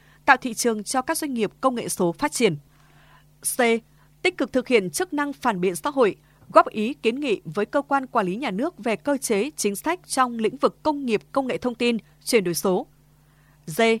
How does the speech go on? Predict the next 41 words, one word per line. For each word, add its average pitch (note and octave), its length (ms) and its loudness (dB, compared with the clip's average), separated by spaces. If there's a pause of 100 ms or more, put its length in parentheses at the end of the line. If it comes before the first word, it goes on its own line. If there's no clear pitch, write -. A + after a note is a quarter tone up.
(300)
Triển A3 240 -2
khai C#4+ 160 -4
các F4+ 160 -4
nhiệm B3 160 -2
vụ G#3+ 180 0
được G#3+ 240 0
giao C4 260 -2
theo C#4+ 200 -4
danh C4+ 220 -4
mục G3+ 260 2
tại F#3+ 160 -2
phụ G#3 160 -2
lục G#3 280 0
kèm G#3 180 -4
theo B3 240 -4
kế - 160 0
hoạch C4+ 220 -4
này. F#3+ 220 0 (1200)
Năm. A#3 280 4 (360)
Đại G#3+ 200 2
học B3 180 -6
Thái A#3+ 120 -2
Nguyên, C#4 320 2 (340)
Trường B3+ 280 2
Đại A#3+ 100 0
học A#3 140 -6
Công D#4 140 -2
nghệ B3+ 140 -2
Thông C4 180 -6
tin B3+ 340 -2
và G3+ 300 0
Truyền G3+ 220 0
thông A#3+ 180 -4
Thái G#3 160 -4
Nguyên, A#3 260 4 (420)
các E4+ 140 0
trường A#3+ 240 -2
đại A3 140 0
học, G#3+ 280 -2
cao C#4+ 120 2
đẳng A3+ 240 2